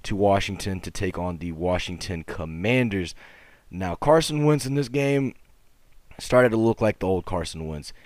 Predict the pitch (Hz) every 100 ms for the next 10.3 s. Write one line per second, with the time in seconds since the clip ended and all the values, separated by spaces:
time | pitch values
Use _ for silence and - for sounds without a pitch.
0 | - 87 95 87 80 - 101 113 - 104
1 | 101 98 - 78 - 98 95 - 82 87
2 | 85 - - - - 107 110 110 101 87
3 | 92 98 95 90 90 87 - 90 90 -
4 | 87 82 71 73 82 101 98 92 95 90
5 | - 87 85 73 82 80 69 71 69 78
6 | 95 95 87 87 78 - 87 - 85 82
7 | - - - - - 87 131 131 113 127
8 | 120 - 101 - 117 117 110 113 - 104
9 | 107 104 - 107 101 98 98 92 95 90
10 | 92 92 90